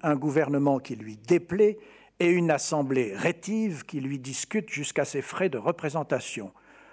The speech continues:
Le conflit est inévitable. Louis-Napoléon s'adresse donc aux députés. La France, inquiète parce qu'elle ne voit pas de direction, cherche la main, la volonté de l'élu du dix décembre.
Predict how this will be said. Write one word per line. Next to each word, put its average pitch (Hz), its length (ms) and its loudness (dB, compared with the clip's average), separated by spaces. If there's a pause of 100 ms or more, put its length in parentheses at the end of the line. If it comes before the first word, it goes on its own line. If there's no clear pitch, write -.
Le 160 180 4
conflit 165 720 -2 (160)
est 170 340 0 (140)
inévitable. 123 840 2 (960)
Louis-Napoléon 165 800 4
s'adresse 131 460 0
donc 135 240 2
aux 113 80 -2
députés. 165 680 -2 (680)
La 170 160 2
France, 113 680 0 (380)
inquiète 208 560 0
parce - 240 -2
qu'elle 147 160 0
ne 139 80 6
voit 139 300 4
pas 147 120 4
de 120 120 -4
direction, 131 640 -4 (260)
cherche - 500 0
la 113 200 -4
main, 170 380 0 (100)
la 113 100 -4
volonté 143 720 0 (200)
de 120 160 -2
l'élu 123 680 0
du 196 180 -16 (140)
dix 156 220 0
décembre. 104 680 -10